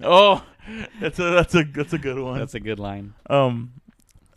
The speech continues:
Speaker 1: I, I mentioned it
Speaker 2: And
Speaker 1: earlier.
Speaker 2: just hearing Monica Rial say that is pretty, is pretty
Speaker 1: It's
Speaker 2: hilarious.
Speaker 1: nut-, like, it's so, like, when I think of Monica Rial, I think of, like, sweet, little sweet.
Speaker 2: Yeah, cute cur-,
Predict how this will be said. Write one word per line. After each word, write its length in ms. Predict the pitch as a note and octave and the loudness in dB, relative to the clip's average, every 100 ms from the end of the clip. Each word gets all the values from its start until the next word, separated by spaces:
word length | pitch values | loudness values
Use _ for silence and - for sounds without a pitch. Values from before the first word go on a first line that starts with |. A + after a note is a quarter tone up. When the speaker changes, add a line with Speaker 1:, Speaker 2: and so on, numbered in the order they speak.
| _ _ _ _ | _ _ _ _
Speaker 1:
I, 180 | D#3+ D#3 | 4 4
I 20 | F3 | 4
mentioned 280 | F3 D#3+ D#3 | 4 2 -2
it 60 | B2 | 2
Speaker 2:
And 40 | |
Speaker 1:
earlier. 260 | C#3+ D3 C#3+ | 4 6 4
Speaker 2:
just 120 | C#3 | 4
hearing 280 | E3+ F3 D3+ | 2 0 0
Monica 360 | C#3 C#3+ C#3 | -2 -4 -6
Rial 340 | B2+ B2+ A#2+ A#2+ | -4 -2 -2 -4
say 260 | - A#2 | -4 -4
that 220 | A2+ G2+ G2+ | -2 -4 -6
is 100 | - | -8
pretty, 260 | - G3 E3 | -2 0 0
is 140 | C3+ | -2
pretty 360 | - E3 D3 C3 | -2 -2 0 -2
Speaker 1:
It's 100 | A#2 | 4
Speaker 2:
hilarious. 400 | G3 A#2 A2+ F3+ | 4 4 4 6
Speaker 1:
nut-, 320 | F#3 F#3+ C#3+ | 6 4 2
like, 220 | E3 E3+ D#3 | 0 0 -2
it's 240 | E3 D3+ | -6 -6
so, 540 | - F#3+ F#3+ F#3 F3+ D#3 | -6 -2 0 0 -2 -4
like, 260 | C3 D3+ D2 B1+ _ | -4 -6 -8 -20 _
when 160 | - D3+ | -10 -6
I 220 | D#3 D#3 | -4 -4
think 180 | D3 E3+ | -6 -4
of 100 | E3 | -2
Monica 400 | D3 D3 D3 D3+ | 0 -2 -2 -4
Rial, 300 | C#3+ C3+ C#3+ | 0 0 0
I 40 | |
think 180 | C#3 C#3+ | -2 -4
of, 120 | C#3 | -4
like, 360 | C3 B2+ A#2+ B2+ | -4 -6 -8 -16
sweet, 500 | - D3+ D3+ D3 C#3+ | -14 -10 -8 -8 -6
little 220 | F3 E3 | -4 -4
sweet. 420 | D#3+ E3 F3+ E3+ | -8 -10 -10 -8
Speaker 2:
Yeah, 240 | C3+ C3 B2 | -6 -4 -4
cute 400 | - D3 D#3 C#3+ | -6 -2 -2 -2
cur-, 320 | - C#3+ C#3+ | -4 -4 -4